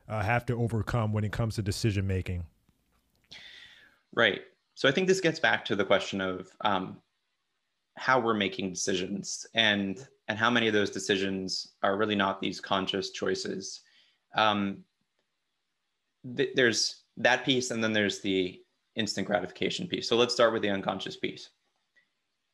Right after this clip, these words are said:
Speaker 2: If we consider that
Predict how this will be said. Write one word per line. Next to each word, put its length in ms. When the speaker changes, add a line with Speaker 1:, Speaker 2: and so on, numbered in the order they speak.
Speaker 2:
If 300
we 260
consider 920
that 480